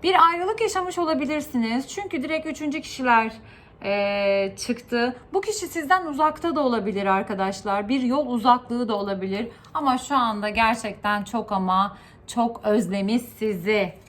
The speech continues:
Bakalım ve neler diyor size. E, şimdi geçmişte hem üçüncü kişiler yüzünden bir ayrılık,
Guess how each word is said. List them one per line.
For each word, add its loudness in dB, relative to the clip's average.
Bakalım 2
ve 0
neler 2
diyor -4
size. -4
E, 2
şimdi -2
geçmişte -4
hem -2
üçüncü -6
kişiler 2
yüzünden 0
bir 4
ayrılık, -2